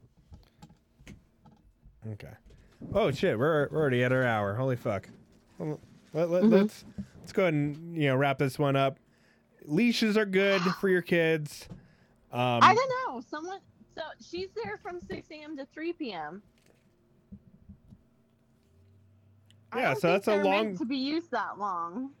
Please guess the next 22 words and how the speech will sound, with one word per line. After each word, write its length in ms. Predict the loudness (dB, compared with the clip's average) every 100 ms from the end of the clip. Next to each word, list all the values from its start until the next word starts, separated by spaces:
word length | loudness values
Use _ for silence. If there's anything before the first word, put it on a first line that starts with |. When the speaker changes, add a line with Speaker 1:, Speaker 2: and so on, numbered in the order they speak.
| _
Speaker 1:
It's 100 | -6
a 40 | 0
long 180 | 0 2
fucking 300 | 0 0 0
time. 160 | 0
Speaker 2:
Especially 360 | -2 -4 -4 -2
mo-, 260 | -4 -4 -10 -10
like 400 | -4 -4 -4 -10 -18 _ _ _
Speaker 1:
How 360 | -14 -2 2 2 2
awesome 420 | 2 0 0 0
is 120 | 0 0
it 60 |
gonna 140 | -2 -2
be 260 | -2 -2
for, 300 | -4 -2 0
like, 180 | 0 0
their 120 | -2
future 360 | 0 0 2 2
husbands 500 | 2 0 0 0 0
when 120 | 0
they're 80 | 2
like, 220 | 0 0